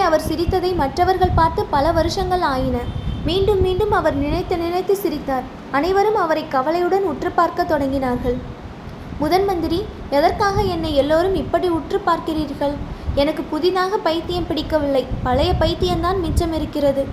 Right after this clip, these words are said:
இப்போது நான் சிரிப்பதன் காரணம் உங்களுக்கெல்லாம் தெரியவில்லையா? சோழவள நாட்டில் இவள் மலையில் மோதிக்கொண்டு காயம் பட்டதாக கூறுகிறாளே, அதை எண்ணித்தான் சிரித்தேன். மலையை பற்றி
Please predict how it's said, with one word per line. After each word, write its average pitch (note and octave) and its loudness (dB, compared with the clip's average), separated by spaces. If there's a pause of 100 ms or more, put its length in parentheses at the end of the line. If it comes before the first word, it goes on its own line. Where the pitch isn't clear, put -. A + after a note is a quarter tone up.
(320)
இப்போது F4+ 2
நான் F4+ 0
சிரிப்பதன் F4+ -2
காரணம் D#4 2
உங்களுக்கெல்லாம் D#4 2
தெரியவில்லையா? C#4 2 (540)
சோழவள G4 4
நாட்டில் F#4 0
இவள் C#4+ 2
மலையில் E4 0
மோதிக்கொண்டு E4+ 2
காயம் E4+ 0
பட்டதாக D#4+ 2 (100)
கூறுகிறாளே, D4 0 (380)
அதை C#4+ 2 (100)
எண்ணித்தான் F#4+ 0
சிரித்தேன். C#4+ -2 (400)
மலையை E4+ 2
பற்றி F4 0